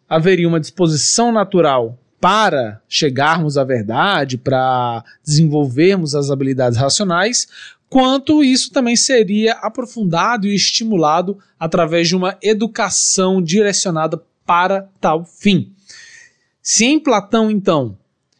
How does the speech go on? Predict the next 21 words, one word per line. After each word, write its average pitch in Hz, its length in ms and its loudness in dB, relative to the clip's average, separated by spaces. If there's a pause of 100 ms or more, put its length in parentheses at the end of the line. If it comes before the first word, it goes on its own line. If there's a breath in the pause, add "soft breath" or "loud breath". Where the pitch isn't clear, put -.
(160)
isso 196 280 0
fica 190 420 0
um 180 220 -2
tanto 254 280 0
quanto 202 240 0
que - 120 -6
obscuro, 185 880 0
segundo 131 380 -4
a 107 60 -2
Arendt, 135 640 -2 (420)
em 311 200 4
Hobbes, 226 840 2
vai 170 200 2
dizer 151 260 -2
a 131 60 2
autora, 202 640 0 (500 soft breath)
a 185 120 -4
verdade 220 540 0
teria 233 380 2
um 339 120 0
filtro. 175 680 0